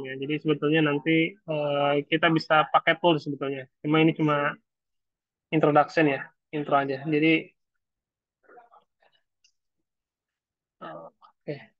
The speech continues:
bentar. Oke, jadi, eh, ada yang basis satu dimensi. Satu dimensi itu pol-, pemolekar formula, ada basis dua dimensi itu ada struktur dua dimensinya,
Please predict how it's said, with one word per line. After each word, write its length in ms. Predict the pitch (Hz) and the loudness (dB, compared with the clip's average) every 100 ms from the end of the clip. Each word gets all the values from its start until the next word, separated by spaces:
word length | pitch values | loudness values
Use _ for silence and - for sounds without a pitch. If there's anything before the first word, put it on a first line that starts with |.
| _ | _
bentar. 120 | 151 - _ _ _ _ _ _ _ _ _ _ _ _ _ _ _ _ _ _ _ _ _ _ _ _ _ _ _ | -18 -18 _ _ _ _ _ _ _ _ _ _ _ _ _ _ _ _ _ _ _ _ _ _ _ _ _ _ _
Oke, 160 | _ 160 143 | _ 0 2
jadi, 180 | 151 165 170 - _ _ _ _ _ _ | 4 4 2 -8 _ _ _ _ _ _
eh, 720 | 165 151 147 147 147 147 147 147 - - _ _ _ _ _ _ _ _ _ _ _ _ _ _ _ _ _ _ _ _ _ | -4 0 0 2 2 2 0 -2 -6 -14 _ _ _ _ _ _ _ _ _ _ _ _ _ _ _ _ _ _ _ _ _
ada 180 | - 165 185 | -4 4 6
yang 80 | 180 | 6
basis 260 | 165 165 160 | 6 6 4
satu 160 | 165 | 2
dimensi. 480 | 160 151 139 165 185 | 4 4 2 0 0
Satu 100 | 165 | 0
dimensi 540 | 165 160 151 - 160 165 | 0 0 -2 -2 -2 -2
itu 160 | 185 190 185 180 | -2 -2 -2 -2
pol-, 240 | 165 165 | -2 -2
pemolekar 400 | 170 160 160 160 | -2 0 0 -2
formula, 800 | 156 160 151 147 147 175 190 196 | -4 -4 0 2 2 2 0 -2
ada 140 | 170 160 | -2 -2
basis 220 | 156 165 | -2 -2
dua 140 | 160 156 | -2 -2
dimensi 340 | 156 147 175 | -4 -6 -8
itu 100 | 170 | -4
ada 100 | 165 | -4
struktur 380 | 156 165 156 160 | -2 -4 -6 -6
dua 160 | 160 151 | -2 -2
dimensinya, 720 | 147 147 151 151 165 175 175 | -2 -6 -8 -4 -2 0 -2